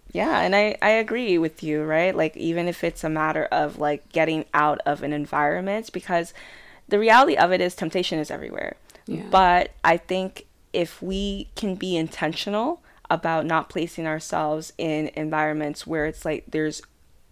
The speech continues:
Speaker 1: so much temptation going on, right? It's like if we have control, right, of certain environments, if we have a say in certain environments, like you said, for you, it was just making a decision that you needed to move out. You know what I mean?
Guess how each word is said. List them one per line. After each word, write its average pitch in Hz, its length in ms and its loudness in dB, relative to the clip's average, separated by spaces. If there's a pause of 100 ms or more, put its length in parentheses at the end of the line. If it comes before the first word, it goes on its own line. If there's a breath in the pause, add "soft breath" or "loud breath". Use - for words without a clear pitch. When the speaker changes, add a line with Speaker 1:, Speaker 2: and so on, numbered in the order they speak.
Speaker 1:
so - 300 0
much 214 240 -2
temptation 175 540 -8
going 156 320 -6
on, 151 320 -6
right? 151 260 -2
It's - 160 -6
like 165 140 0
if 190 160 -4
we 254 100 -4
have 254 300 0 (580 loud breath)
control, 180 800 -2 (220)
right, 165 340 2
of 156 320 0
certain - 400 -4
environments, 160 800 -4
if - 160 -6
we 165 80 -2
have 156 80 -2
a 156 60 -6
say 160 420 -4
in 165 100 -4
certain 156 220 -6
environments, 156 380 -8
like 156 120 -10
you 170 60 -14
said, 196 240 -2
for - 100 -12
you, 180 420 0 (200 loud breath)
it - 160 -6
was 151 300 -2 (200 soft breath)
just - 320 -6 (160)
making 175 320 -2
a 185 60 0
decision 156 480 -4
that 156 240 -8
you 165 100 -6
needed 156 240 -6
to - 140 -10
move 147 180 -10
out. - 400 -12 (140)
You 165 100 -10
know 156 60 -6
what 156 100 -6
I 151 60 -6
mean? 165 280 -6